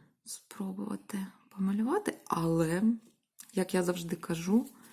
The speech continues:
що є досвід, тепер в цьому є досвід. І дивіться, от я зараз іду,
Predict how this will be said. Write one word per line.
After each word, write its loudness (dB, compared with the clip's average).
що -6
є -4
досвід, 2
тепер -6
в -12
цьому 0
є -6
досвід. -8
І 0
дивіться, 4
от -4
я 4
зараз 6
іду, -2